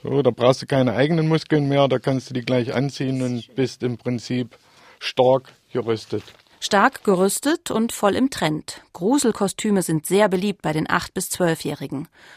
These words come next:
Speaker 2: Allen voran die Jungs lieben es, sich als Geist oder als Sensenmann zu verkleiden. Gruselkostüme mit Maske, weiß Wolfgang Thüm, sind aber auch bei Mädchen sehr beliebt.
Speaker 1: Die ziehen auch Mädchen an, weil die haben Maske und da ist das kein Problem.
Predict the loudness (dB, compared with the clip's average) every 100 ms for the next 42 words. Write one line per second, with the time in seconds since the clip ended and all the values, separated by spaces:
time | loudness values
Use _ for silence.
0 | -4 2 2 2 0 2 2 2 2 2
1 | 2 0 0 0 2 0 0 -4 -4 -4
2 | -4 0 2 2 -2 -4 -2 -2 0 0
3 | 0 0 -2 -2 -4 -6 -8 -6 -4 -4
4 | -8 -12 _ _ _ -20 -20 -20 -12 -2
5 | 0 0 2 0 2 2 2 2 0 0
6 | 0 -2 -2 -2 -2 0 0 0 0 0
7 | 2 -2 -2 0 0 0 -6 -20 -6 -4
8 | 0 0 2 2 0 2 2 0 -2 -4
9 | -4 -6 -6 -8 -12 -16 -20 _ _ -6
10 | -6 -4 -4 -2 -4 -2 -2 -2 -4 -2
11 | -2 -2 -2 -2 -2 -2 -2 0 0 -2
12 | -4 -4 -4 -14 -20 -20 -10 -6 -4 -6
13 | -8 -4 -6 -6 -12 -12 -12